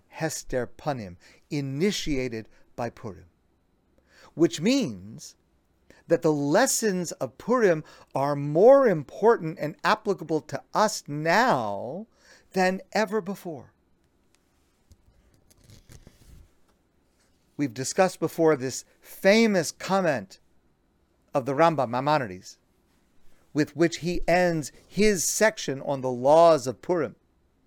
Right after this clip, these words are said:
He writes as follows, "Kol Sifrei Hanavim v'Kol Aksuvim Asidin Libata Liyamos HaMashiach."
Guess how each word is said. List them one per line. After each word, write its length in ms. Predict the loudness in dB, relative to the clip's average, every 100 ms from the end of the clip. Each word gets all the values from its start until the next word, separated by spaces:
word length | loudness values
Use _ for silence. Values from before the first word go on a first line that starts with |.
| _ _ _ _ _ _ _ _ -20 -20
He 140 | 0 8
writes 260 | 8 6
as 120 | -2
follows, 420 | -2 -4 -6 -18 -20 _ _ _ _ _
"Kol 200 | 4 4
Sifrei 540 | 4 0 0 4 2 4
Hanavim 720 | 2 0 0 0 0 -2 -8 _ _ -20 _
v'Kol 320 | 2 6 8
Aksuvim 600 | 8 6 2 4 4 6
Asidin 460 | 4 4 0 0 0
Libata 400 | 8 8 8 4
Liyamos 340 | 2 2 0
HaMashiach." 440 | -2 -6 -2 0